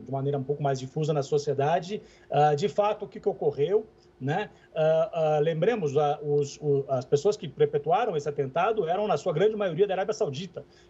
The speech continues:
E os Estados Unidos têm uma relação muito próxima, né, com o reino, com a família real da Arábia Saudita, né? Então, sempre existe essa, uma espécie dessas teorias de que não tá muito bem explicado o que ocorreu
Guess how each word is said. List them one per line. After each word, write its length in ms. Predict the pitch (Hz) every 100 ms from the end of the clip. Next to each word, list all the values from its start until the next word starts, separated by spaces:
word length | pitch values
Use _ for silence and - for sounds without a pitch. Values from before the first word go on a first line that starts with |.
| -
E 80 |
os 80 | 139
Estados 360 | 151 - 180 165
Unidos 240 | 180 180
têm 100 | 214
uma 100 | 214
relação 400 | 185 202 - 220
muito 520 | 170 147 196 285 -
próxima, 520 | 131 151 208 - 220 208
né, 160 | 233 -
com 140 | 165
o 40 |
reino, 380 | 127 170 190 135
com 100 | -
a 20 |
família 300 | 127 131 147
real 260 | 131 147 151
da 60 | 139
Arábia 200 | 127 123
Saudita, 460 | 123 110 208 - - - - -
né? 180 | 131 165
Então, 240 | 143 175
sempre 300 | 147 247 202
existe 280 | 165 214 208
essa, 200 | - 165 -
uma 80 | 165
espécie 320 | 139 - 151
dessas 240 | 165 156 139
teorias 600 | 156 139 160 185 151 -
de 120 | 127
que 140 | 139
não 120 | 135 135
tá 140 | 151
muito 180 | 143 131
bem 100 | 139
explicado 560 | 135 139 156 135 127 127
o 140 | 165
que 120 | -
ocorreu 680 | 139 170 156 175 208 190 180